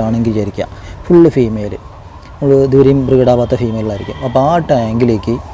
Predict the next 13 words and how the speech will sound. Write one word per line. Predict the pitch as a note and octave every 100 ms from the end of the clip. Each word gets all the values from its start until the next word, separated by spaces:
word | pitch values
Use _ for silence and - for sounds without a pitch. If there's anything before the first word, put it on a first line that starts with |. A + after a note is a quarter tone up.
| - -
ടാങ്കിലേക്ക് | D3+ C#3 C#3+ D3+ A#2 C3+ E3+ - - - - - -
ഈ | F#3+
ഒരു | F3+ D3+
വെള്ളം | C3+ C3 C3+
ഇതിലേക്ക് | B2+ B2 C3+ A#2
വീണ് | A#2 B2
കഴിഞ്ഞാൽ | G#2+ G#2+ G#2 A2 C#3 - _ _ - _ D3
വെള്ളത്തിലൂടെ | D3+ D#3+ C#3+ C#3 A#2+ A2+
തന്നെ | A2+ A#2+ - - _ _ _ -
ബ്രീഡ് | B2+ C3 C#3
ആവാത്ത | B2 A#2 B2 A#2
ഫീമെയിലിൻ്റെ | A#2 A2 A#2 A#2 A2+ B2 -
ശരീരത്തിൽ | A#2 A2 A2 G#2+